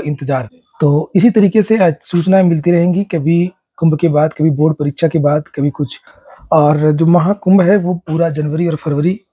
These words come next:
और फिर बोर्ड परीक्षा है। तो इस बीच में अब विद्यार्थियों ने मांग तेज कर दी है कि कम से कम पदों को जोड़ दिया जाए। हालांकि रिक्त पदों का जो अधियाचन है अभी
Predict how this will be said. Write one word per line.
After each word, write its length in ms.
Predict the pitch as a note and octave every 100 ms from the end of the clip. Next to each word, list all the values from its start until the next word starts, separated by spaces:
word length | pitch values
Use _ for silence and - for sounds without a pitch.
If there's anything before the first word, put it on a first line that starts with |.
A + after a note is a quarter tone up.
| -
और 200 | C#3 D3 -
फिर 120 | D3
बोर्ड 260 | C3+ C#3+
परीक्षा 340 | C#3 B2+ - B2
है। 180 | A#2 A#2 _ _ _ _ -
तो 100 | G3+
इस 140 | G#3
बीच 260 | F3 G3 G3
में 160 | G3 F#3+
अब 60 |
विद्यार्थियों 560 | E3 D3 D3+ D3 - G3
ने 100 | F#3+
मांग 300 | E3 D#3 F3
तेज 260 | - E3
कर 100 | D#3+
दी 160 | C#3 D3
है 160 | D#3+ F#3+
कि 380 | - E3 F#3 A3+ _ _ - -
कम 140 | F#3+
से 120 | F3+
कम 320 | D#3 E3 G3 - _ _
पदों 220 | E3+ E3 F#3+
को 140 | G3
जोड़ 240 | D#3 D#3
दिया 180 | C3+ C#3
जाए। 200 | C3 B2+ - - -
हालांकि 540 | - D#3+ F#3 F#3 F#3+
रिक्त 280 | E3 F3+ F#3
पदों 200 | E3+ F3
का 120 | F#3 F3+
जो 120 | F3
अधियाचन 600 | D#3+ C3+ C3+ C#3 E3+ C#3+
है 60 |
अभी 380 | D3+ C#3+ C#3 D3+